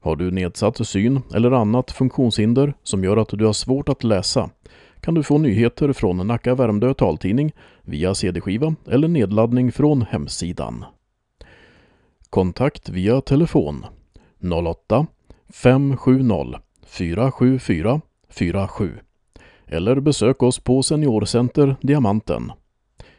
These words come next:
Ring gärna innan besöket. Prata in ett meddelande på telefonsvararen om vi inte kan svara när du ringer. Vi tar då kontakt med dig inom kort. Det går även bra att kontakta oss via mail.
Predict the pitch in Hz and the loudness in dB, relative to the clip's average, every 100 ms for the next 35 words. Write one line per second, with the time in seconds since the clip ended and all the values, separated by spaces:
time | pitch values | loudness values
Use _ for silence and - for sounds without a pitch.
0 | _ 120 160 156 110 104 110 104 92 101 | _ 0 2 2 2 2 0 0 0 0
1 | 85 82 - 87 - - - - - _ | -2 -6 -4 -6 -6 -12 -14 -18 -20 _
2 | _ _ _ - - _ _ - 82 87 | _ _ _ -20 -20 _ _ -2 0 0
3 | 82 90 107 113 120 92 80 104 135 135 | -2 0 2 2 2 0 0 0 2 2
4 | 127 127 123 131 127 127 104 98 95 110 | 0 0 0 0 0 0 0 0 2 4
5 | 127 139 147 - - 131 139 104 135 135 | 4 2 0 -6 -2 0 2 0 0 0
6 | 139 - 98 92 117 95 98 113 113 82 | 0 0 0 2 0 0 0 0 -2 -4
7 | 55 55 - _ - _ _ _ 82 85 | -8 -12 -20 _ -20 _ _ _ -8 -4
8 | - 117 110 147 127 110 - 156 120 127 | 0 2 2 2 2 0 0 0 2 2
9 | 123 143 147 143 101 - _ - - _ | 2 0 0 -2 -4 -6 _ -18 -18 _
10 | _ - - - - - 80 95 90 104 | _ -20 -20 -20 -14 -8 -4 0 2 2
11 | 120 120 139 - - 135 113 117 - 113 | 4 4 2 0 0 2 2 0 0 0
12 | 120 98 113 139 143 90 64 64 | 0 -2 0 2 0 -2 -4 -10